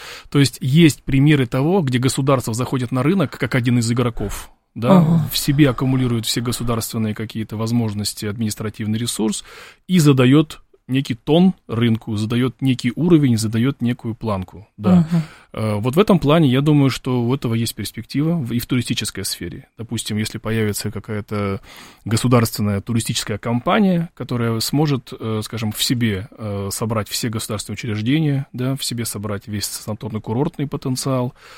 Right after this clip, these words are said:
Speaker 1: выделить фин-, э, все, все финансирование, сфокусировать именно там, и выстроить из государственного такого, ну, это должна быть не чистая государственная компания, должна быть на пятьдесят процентов государственная, там, и на пятьдесят процентов участники рынка. И тогда вот такие флагманы, э, та-, та-,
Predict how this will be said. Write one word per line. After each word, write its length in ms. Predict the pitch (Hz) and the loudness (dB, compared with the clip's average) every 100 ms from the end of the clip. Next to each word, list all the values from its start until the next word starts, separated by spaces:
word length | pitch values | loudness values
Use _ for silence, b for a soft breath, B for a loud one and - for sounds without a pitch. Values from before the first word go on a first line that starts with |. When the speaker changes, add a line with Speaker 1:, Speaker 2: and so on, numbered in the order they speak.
| b b | b b
Speaker 1:
выделить 420 | 120 135 123 117 | 0 2 2 0
фин-, 560 | - 135 123 120 127 120 | -2 -2 -2 -2 -2 -4
э, 20 | |
все, 320 | 113 - 147 | -6 0 0
все 220 | 123 - 135 | 0 0 2
финансирование, 580 | 131 131 - 120 110 | 4 2 2 2 0
сфокусировать 640 | 107 117 123 - 117 107 - | 0 -4 -6 -2 -2 -2 -2
именно 240 | 110 107 | 0 -2
там, 380 | - 123 131 170 _ _ _ 120 | -2 0 0 -2 _ _ _ -4
и 280 | 117 113 | 0 0
выстроить 760 | 110 113 120 160 131 113 104 - | -2 0 2 2 0 -2 -2 -6
из 200 | 107 104 | -8 -6
государственного 760 | 117 - 123 110 - 127 104 101 | -6 -4 -4 -4 -6 -8 -8 -8
такого, 260 | 104 107 | -12 -10
ну, 180 | 113 123 | -8 -8
это 180 | 135 123 | -6 -4
должна 160 | 120 120 | -2 -2
быть 80 | 120 | -2
не 60 | |
чистая 260 | - 117 95 | -4 -4 -4
государственная 460 | 104 104 98 - 101 | -6 -6 -6 -10 -12
компания, 340 | 104 - 98 | -12 -10 -6
должна 180 | 117 110 | -4 -4
быть 100 | 107 107 | -6 -8
на 40 | |
пятьдесят 380 | 110 107 - 104 | -6 -6 -6 -8
процентов 500 | 101 - 104 104 98 | -12 -10 -10 -10 -8
государственная, 720 | 101 147 202 - 143 131 117 | -8 -4 -4 -4 -4 -2 -2
там, 180 | - 107 | -6 -4
и 60 | 131 | -4
на 120 | 107 | -4
пятьдесят 300 | 107 113 - | -6 -10 -10
процентов 400 | 101 117 113 101 | -8 -8 -8 -10
участники 420 | 110 110 - 104 98 | -8 -8 -6 -8 -8
рынка. 300 | 85 - _ B B B B B | -8 -10 _ B B B B B
И 60 | 117 | -4
тогда 240 | 131 175 | 0 4
вот 100 | 208 | 4
такие 200 | 147 160 | 4 2
флагманы, 720 | - 165 196 165 135 120 113 113 | 2 2 4 4 4 2 -2 -4
э, 520 | 117 117 113 113 110 - | -4 -2 -2 -2 -4 -6
та-, 100 | 117 | -8
та-, 180 | 127 | -8